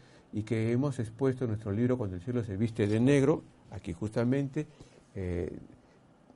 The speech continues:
eclipses cruzando distintos países y los efectos. Bien, pero como una curiosidad también, vamos a pedirle a nuestro amigo David que proyecte, eh, eh, justamente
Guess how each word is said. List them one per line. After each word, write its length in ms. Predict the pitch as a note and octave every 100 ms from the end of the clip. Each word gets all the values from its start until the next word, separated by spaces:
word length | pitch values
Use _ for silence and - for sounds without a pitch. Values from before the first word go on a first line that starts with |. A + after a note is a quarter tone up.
| _
eclipses 600 | F#2+ G#2+ - D3 C3+ C3
cruzando 440 | B2+ A2 C#3 C3+ B2+
distintos 400 | G#2+ C#3 C#3 B2+
países 460 | A#2 B2 B2+ B2 -
y 120 | B2
los 240 | G#2+ F#2+ -
efectos. 580 | G2+ F#2+ C#3 B2 - - - - -
Bien, 140 | A2
pero 180 | C3 B2+
como 240 | D#3 F#3
una 220 | C#4+ E4+ -
curiosidad 680 | F#3+ C#3+ B2 A#2+ B2 -
también, 420 | C#3+ A2+ B2+ D#3 E3 - - -
vamos 260 | A#2+ F3+ F#3+
a 60 |
pedirle 220 | E3 D#3 D#3
a 40 |
nuestro 200 | C3 B2+
amigo 400 | A2 C#3 C3 B2+
David 380 | A2+ G#2 C#3 D#3 - - -
que 180 | - A#2
proyecte, 800 | A2+ A2+ A#2+ E3+ E3+ - - - - - - _ _ - _ C4+
eh, 880 | G2+ F#2+ G2 G2+ - - - - - - - - - - - _ _ - -
eh, 180 | F#2 - - -
justamente 840 | - D#3 C#3+ C3+ D3+ C#3 D3 D3+